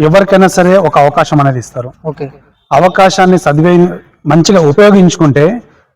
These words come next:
Speaker 1: ప్రజలు మరోసారి వాళ్ళకి పట్టం కడతారు.
Speaker 2: ఓకే.
Speaker 1: పది సంవత్సరాలటువంటి కల్వకుంట్ల కుటుంబంలో, కల్వకుంట్ల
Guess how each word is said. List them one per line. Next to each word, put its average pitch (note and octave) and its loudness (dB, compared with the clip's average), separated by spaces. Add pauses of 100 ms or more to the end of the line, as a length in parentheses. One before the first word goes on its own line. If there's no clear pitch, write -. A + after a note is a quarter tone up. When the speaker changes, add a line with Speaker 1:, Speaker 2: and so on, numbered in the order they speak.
(120)
Speaker 1:
ప్రజలు G3 4
మరోసారి F#3+ 2
వాళ్ళకి E3+ 0
పట్టం D3 -2
కడతారు. B2+ -4 (120)
Speaker 2:
ఓకే. C#3 -14 (240)
Speaker 1:
పది E3+ 2
సంవత్సరాలటువంటి F#3+ 0
కల్వకుంట్ల E3 0
కుటుంబంలో, D#3 0 (460)
కల్వకుంట్ల F3+ 0